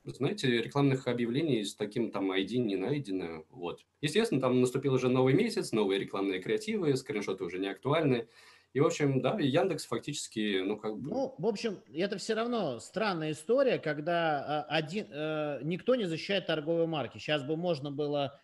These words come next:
Speaker 2: в Архангельск позвонить и сказать: «Ребят, ну, имейте совесть, да, там, есть зарегистрированный торговый бренд и так далее, возьмите на него, в конце концов, франшизу, что угодно, но,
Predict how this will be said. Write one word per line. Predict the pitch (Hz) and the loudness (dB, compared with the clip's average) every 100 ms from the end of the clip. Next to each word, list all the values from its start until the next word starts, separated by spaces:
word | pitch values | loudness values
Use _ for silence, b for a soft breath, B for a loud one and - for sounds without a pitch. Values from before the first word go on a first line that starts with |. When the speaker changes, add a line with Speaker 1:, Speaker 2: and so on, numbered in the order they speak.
| B _ | B _
Speaker 2:
в | 143 | 0
Архангельск | 156 190 170 139 131 - | 0 2 0 0 -6 -6
позвонить | 143 156 254 - | -4 -2 -2 0
и | |
сказать: | 170 135 | 0 0
«Ребят, | 156 - - 131 | 2 2 0 -4
ну, | 143 135 - - | -4 -6 -8 -6
имейте | 151 165 226 190 175 | -2 0 0 -2 -6
совесть, | - 156 117 107 104 | 0 0 0 -2 -2
да, | 151 | -2
там, | 135 101 85 - - | -2 -6 -10 -20 -10
есть | 120 175 170 | 0 0 0
зарегистрированный | 131 123 139 139 139 170 139 | -6 -4 -2 -4 -4 -4 -2
торговый | 147 143 151 139 127 | -4 -2 -2 0 -4
бренд | 117 156 226 226 b b _ _ | -2 0 0 -4 b b _ _
и | _ | _
так | 139 135 | -2 2
далее, | 196 196 | 4 4
возьмите | 147 147 160 180 | 4 2 0 -2
на | 139 | -2
него, | 139 139 | 0 -2
в | 127 | -4
конце | 143 135 143 | -6 -6 -6
концов, | 131 123 123 | -6 -8 -8
франшизу, | 135 139 135 233 190 | -6 -6 -6 -4 -4
что | 139 151 139 | -4 -4 -2
угодно, | 131 220 180 127 | 0 0 0 -6
но, | 135 165 143 | -2 -2 -2